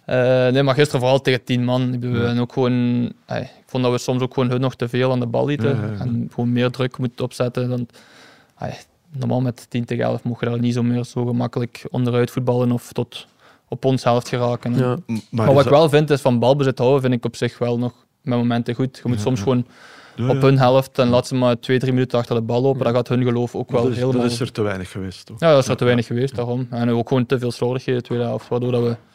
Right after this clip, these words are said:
Speaker 1: veel te
Speaker 2: Die
Speaker 1: makkelijk die bal
Speaker 2: Ja.
Speaker 1: verloren. Ja.
Speaker 3: Ja. Het einde jaar, dat is ook, ja, traditioneel een, eh, een periode van reflectie, van terugkijken. Als je nu naar heel het jaar moet terugkijken, om het wat positiever te maken, wat is dan voor u persoonlijk een hoogtepunt?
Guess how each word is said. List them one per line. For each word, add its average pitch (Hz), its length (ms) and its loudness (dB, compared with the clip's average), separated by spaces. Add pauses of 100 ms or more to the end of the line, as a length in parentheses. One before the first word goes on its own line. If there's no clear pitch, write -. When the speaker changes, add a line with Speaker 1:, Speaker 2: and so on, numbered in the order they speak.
(640)
Speaker 1:
veel 120 180 0
te 131 80 -2
Speaker 2:
Die 117 80 4
Speaker 1:
makkelijk 120 360 0
die 117 100 -4
bal 117 140 -4
Speaker 2:
Ja. 113 60 -4
Speaker 1:
verloren. 117 460 -6 (140)
Ja. - 120 -10 (160)
Speaker 3:
Ja. - 160 -4 (140)
Het - 520 -20
einde 127 260 2
jaar, 120 200 4
dat 135 100 -2
is 135 60 2
ook, - 320 -8
ja, 123 120 -6
traditioneel 131 560 0
een, 127 200 2
eh, 123 180 0
een 123 180 -4
periode 127 380 2
van 131 100 2
reflectie, 131 500 -2
van 131 120 2
terugkijken. 156 580 -2
Als 147 140 -6
je 156 60 2
nu 147 80 4
naar 135 80 2
heel 135 200 4
het 156 100 0
jaar 139 240 2
moet 135 140 -2
terugkijken, 127 520 -4
om 135 60 -4
het 131 100 -4
wat 135 100 0
positiever 135 540 -2
te 135 80 -4
maken, 131 280 -4
wat - 80 -4
is 139 80 0
dan 139 120 0
voor 131 120 0
u 135 80 2
persoonlijk 143 640 0 (260)
een 147 100 -2
hoogtepunt? 160 560 0